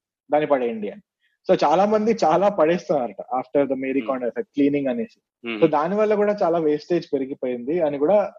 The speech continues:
Speaker 1: ఒక se-, set of people are complaining. And I think it's legit. Definitely.
Speaker 2: Hmm.
Speaker 1: అందరూ పడేస్తే చాలా మటుకు, ఎంత మటుకు ల్యాండ్ ఫిల్స్ లోకి వెళ్తాయి, ఎంత మటుకు రీసైకిల్ అవుతాయి, అది కూడా we have to be
Speaker 2: Yeah.
Speaker 1: more, uh, conscious about.
Speaker 2: That's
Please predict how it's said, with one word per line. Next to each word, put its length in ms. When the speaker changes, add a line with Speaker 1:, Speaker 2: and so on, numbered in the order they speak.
Speaker 1:
ఒక 420
se-, 80
set 120
of 60
people 200
are 180
complaining. 420
And 100
I 160
think 160
it's 380
legit. 220
Definitely. 360
Speaker 2:
Hmm. 120
Speaker 1:
అందరూ 280
పడేస్తే 540
చాలా 200
మటుకు, 640
ఎంత 180
మటుకు 240
ల్యాండ్ 240
ఫిల్స్ 220
లోకి 160
వెళ్తాయి, 280
ఎంత 220
మటుకు 300
రీసైకిల్ 420
అవుతాయి, 280
అది 140
కూడా 140
we 100
have 140
to 140
be 80
Speaker 2:
Yeah. 140
Speaker 1:
more, 180
uh, 260
conscious 400
about. 200
Speaker 2:
That's 180